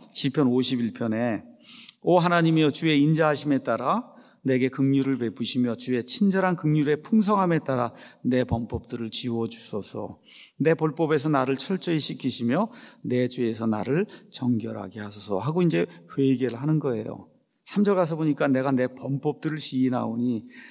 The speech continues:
내 죄가 항상 내 앞에 있습니다." 여러분, 죄 짓는 거 피할 수 없어요. 그런데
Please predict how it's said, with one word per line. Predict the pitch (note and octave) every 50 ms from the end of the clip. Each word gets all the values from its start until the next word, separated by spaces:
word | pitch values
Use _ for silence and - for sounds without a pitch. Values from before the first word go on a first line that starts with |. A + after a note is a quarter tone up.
| - _ _ -
내 | B2+ B2+ C3 B2+
죄가 | - - B2 A2+ C3 A2
항상 | A#2+ C#3 C#3+ B2+ C3+ D3+ D3+ D3
내 | B2 A#2+
앞에 | A2+ A2+ G#2+ - - C3+
있습니다." | A#2+ A2+ - - - A#2+ A2+ G#2+ F#2+ - A2+ G#2+ G#2+ A2 A#2+ A#2 A2+ A2+ - _ _ _ _ _ _ _ _ _ _ _ _ -
여러분, | B2+ B2 A#2+ A2+ A#2+ A#2 G#2+ - _ _ _ _ _ _ -
죄 | - - - D#3 D#3 E3+
짓는 | E3+ - - D3 C#3+ D3 C#3+ C#3
거 | C3 D3
피할 | C#3+ - - - G#3+ G#3+ G3+
수 | - - C3+
없어요. | A#2 - - - B2+ A#2+ A#2+ B2+ B2 B2+ C#3+ B2+ A2 A2 _ _ _ _ _ _ _ _ _ _ _ _
그런데 | - - - B2+ A#2+ A#2+ D#3 F3 D3+ A2+ G2